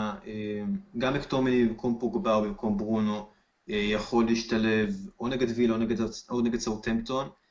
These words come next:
אה, באי מפחיד אותי, לא משנה נגד מי, קשה לי, קשה לי לסמוך עליו, ואני מעדיף אפילו את החולמנות של לינדלוף על פני ה-, אה, השייקיות, אה,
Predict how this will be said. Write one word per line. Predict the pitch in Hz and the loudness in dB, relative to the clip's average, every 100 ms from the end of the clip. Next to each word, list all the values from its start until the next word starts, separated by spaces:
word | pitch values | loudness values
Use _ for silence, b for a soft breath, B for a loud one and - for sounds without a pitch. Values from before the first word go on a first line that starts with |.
| _ _ _ _ _ _ _ _ | _ _ _ _ _ _ _ _
אה, | 107 110 101 | 0 2 4
באי | 120 135 | 6 8
מפחיד | 185 - - 127 | 8 6 4 4
אותי, | 117 117 117 120 - | 4 4 2 2 -4
לא | 123 135 | -2 0
משנה | 127 123 120 | 0 0 2
נגד | 113 113 | 2 0
מי, | 110 117 | 0 0
קשה | 113 - 123 123 | -2 -4 -2 0
לי, | 127 127 120 120 117 110 101 - | 2 2 2 2 2 0 -6 -14
קשה | _ - 131 | _ -6 -2
לי | 131 | -2
לסמוך | 120 123 123 123 | -2 -4 -4 -2
עליו, | 120 120 120 113 113 | -2 -2 -4 -6 -2
ואני | 117 113 | 0 4
מעדיף | 113 113 123 | 2 2 -4
אפילו | - 127 | -6 -8
את | 123 | -6
החולמנות | - 117 113 127 120 | -2 0 2 0 -4
של | 120 | -2
לינדלוף | 127 135 123 117 117 - | -2 -2 0 0 0 -6
על | 101 | -8
פני | 113 113 113 | -4 0 2
ה-, | 110 107 104 101 - _ _ _ _ _ _ - | 2 0 -4 -8 -14 _ _ _ _ _ _ -8
אה, | 104 104 | -2 0
השייקיות, | 98 - - - 120 117 - | 0 2 2 2 2 2 0
אה, | 107 104 101 101 98 98 | 2 2 2 2 2 0